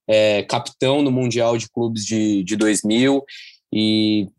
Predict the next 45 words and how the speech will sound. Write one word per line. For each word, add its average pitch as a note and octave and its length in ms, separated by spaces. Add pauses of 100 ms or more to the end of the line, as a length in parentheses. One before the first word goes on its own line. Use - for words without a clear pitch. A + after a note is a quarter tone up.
formou A#2 340
aquela B2 340
linha A#2+ 220
de, A2+ 360
de G#2+ 120
meio A2+ 200
de - 100
campo A2+ 260
histórica B2+ 640
do G#2+ 100
Corinthians, A2+ 640
que A2 480
qualquer A#2+ 300
moleque C#3+ 360
da C3 140
minha C3+ 180
idade A#2 720 (380)
gostava C3 480
de B2+ 100
falar B2 300
na B2 80
pelada, B2+ 600
né, B2 160
que A#2+ 180
era C3 180
o C3 40
Ricardinho, C3 800
que C3 100
era B2+ 120
o - 20
Marcelinho, C3 880
ou A2+ 220
que, A#2 360
que B2 120
era C3+ 160
o, B2+ 280
o B2 40
Rincon B2 440
e C3 60
o B2 40
Vampeta. A#2+ 760 (640)
Então, B2 1040
uma, A2+ 260
uma B2 280
perda C#3 380